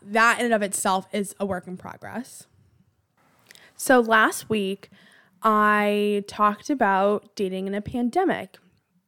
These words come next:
and how it's pretty difficult. I have another story for you today. This one is a little bit more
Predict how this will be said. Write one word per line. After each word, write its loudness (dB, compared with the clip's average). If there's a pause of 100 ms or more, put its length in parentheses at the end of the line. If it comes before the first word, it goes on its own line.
(120)
and 0
how 2
it's -2
pretty -2
difficult. -12 (720)
I 0
have 2 (180)
another 2
story -4
for -10
you -14
today. -14 (760)
This 0
one 2 (160)
is 0 (160)
a 2
little 4
bit 4
more 2